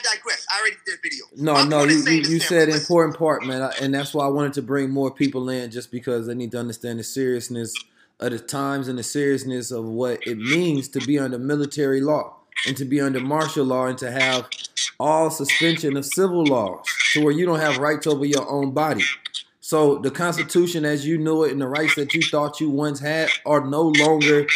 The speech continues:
Speaker 2: in play anymore. And so
Speaker 1: Wow.
Speaker 2: this is a different field of reality. You understand me? In eighteen seventy-eight, the Congress passed,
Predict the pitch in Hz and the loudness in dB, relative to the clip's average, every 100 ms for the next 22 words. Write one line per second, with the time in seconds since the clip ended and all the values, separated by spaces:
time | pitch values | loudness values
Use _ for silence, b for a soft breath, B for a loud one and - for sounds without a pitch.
0 | - - 160 156 165 170 160 135 120 117 | 0 0 0 0 2 4 4 2 0 -2
1 | 98 82 _ b b 135 147 151 151 170 | -4 -6 _ b b -2 2 4 4 2
2 | 160 147 113 165 165 156 - 160 160 151 | 2 0 2 2 2 -2 0 4 4 6
3 | 147 135 139 147 160 127 101 85 _ _ | 4 4 2 2 2 0 -2 -6 _ _
4 | _ - 143 147 147 143 147 151 147 B | _ -2 0 0 0 0 2 0 0 B
5 | B B - 131 131 160 156 165 156 151 | B B -6 -4 0 0 0 -2 0 0
6 | 143 139 156 135 135 165 147 143 143 - | 0 2 0 0 -4 -4 -4 -2 -6 -4
7 | 139 139 131 - | -4 -4 -4 -10